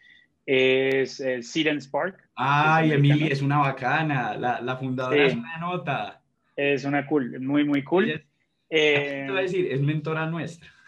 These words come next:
Speaker 2: <laughs>
Speaker 1: Ah, qué cool.
Speaker 2: Sí.
Speaker 1: Qué cool. Entonces, róbense un resto de ideas de ellos. Eh, porque ellos siento que hacen dos cosas muy chéveres.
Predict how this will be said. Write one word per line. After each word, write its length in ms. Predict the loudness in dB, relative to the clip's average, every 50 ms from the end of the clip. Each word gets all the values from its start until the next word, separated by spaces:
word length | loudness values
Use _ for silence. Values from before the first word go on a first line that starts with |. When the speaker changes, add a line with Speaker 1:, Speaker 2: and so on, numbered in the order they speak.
| -20 -20 -20 -20 -14 -8 -4
Speaker 2:
<laughs> 280 | -4 -4 -4 -6 -8
Speaker 1:
Ah, 140 | -8 -8 -6
qué 180 | -6 -8 -8 -6
cool. 380 | -4 -4 -4 -4 -6 -10 -18 _ _ _ _ _ _ _ _ -12
Speaker 2:
Sí. 80 | -10
Speaker 1:
Qué 160 | -8 -8 -6
cool. 140 | -6 -6 -6 -6
Entonces, 260 | -6 -6 -6 -6 -4
róbense 320 | -4 -6 -6 -6 -6 -6
un 120 | -6 -4 -6
resto 240 | -8 -8 -6 -6
de 60 | -4 -4
ideas 200 | -4 -4 -6 -6
de 140 | -8 -8
ellos. 240 | -10 -12 -16 -20 _ _ _ _ _ _ _ _ _
Eh, 800 | 0 2 2 4 2 2 0 -2 -2 -4 -4 -4 -6 -6 -10 -12 -18 _ _ _
porque 460 | -6 -6 -4 -4 -4 -4 -6 -4 -6
ellos 280 | -8 -6 -4 -4 -4 -4
siento 320 | -6 -8 -8 -6 -8 -6
que 80 | -4 -4
hacen 280 | -4 -6 -6 -10 -10 -8
dos 200 | -8 -8 -6 -6
cosas 320 | -8 -8 -8 -8 -10 -10
muy 200 | -10 -10 -10 -10
chéveres. 340 | -12 -12 -14 -14 -16 -18